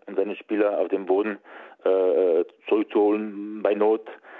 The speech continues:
Ähm, aber diese Spieler, wenn ich Griezmann sehe im Training und, und bei diesen Freundschaftsspielen zuletzt oder, äh, wie, wie, wie gierig der ist, wie, wie motiviert er ist,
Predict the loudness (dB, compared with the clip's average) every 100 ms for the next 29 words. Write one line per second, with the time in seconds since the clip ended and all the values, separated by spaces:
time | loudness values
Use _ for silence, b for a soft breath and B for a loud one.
0 | B B 0 2 4 2 2 0 0 -6
1 | -12 -14 -4 -2 -2 -4 -6 0 2 2
2 | -2 -2 -2 0 0 2 0 -2 -2 -2
3 | 0 -2 -4 -4 -6 -2 -2 -2 -4 -4
4 | -2 -4 -4 -8 -8 -6 0 0 0 0
5 | 0 -2 B B B B B -2 2 4
6 | 2 2 0 2 4 4 4 2 2 2
7 | 2 2 2 2 2 2 0 0 0 0
8 | 2 0 -2 -4 -2 -2 2 2 2 4
9 | 4 2